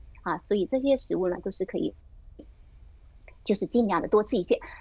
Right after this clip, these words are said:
还有就是说，我们有的人啊，你吃了，就说正餐吃过了，你觉得你一天的营养也够了，可是我就是还想吃，这个胃很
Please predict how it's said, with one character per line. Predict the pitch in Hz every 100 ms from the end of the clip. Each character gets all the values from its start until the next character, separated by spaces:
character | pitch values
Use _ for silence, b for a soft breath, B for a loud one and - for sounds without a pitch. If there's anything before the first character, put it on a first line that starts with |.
| B
还 | - - 202
有 | 262
就 | -
是 | 202
说， | 196 196
我 | 180
们 | 190
有 | 202
的 | 175
人 | 170 160 -
啊， | 202 - b b
你 | 202
吃 | - 247
了， | 214 180
就 | -
说 | 214 190
正 | - 240 165
餐 | 214 185
吃 | - 185
过 | 202 190
了， | 165 - B -
你 | 214
觉 | 220 233
得 |
你 | 254 165
一 | 180
天 | - 240
的 |
营 | 202 156
养 | 190 156
也 | - -
够 | 294 240
了， | 175 - b b -
可 | - 294
是 | 381
我 | 240
就 | 180 285
是 | 262
还 | - 233
想 | 208 202
吃， | - - 214
这 | 214
个 | 196
胃 | 233
很 | 185 -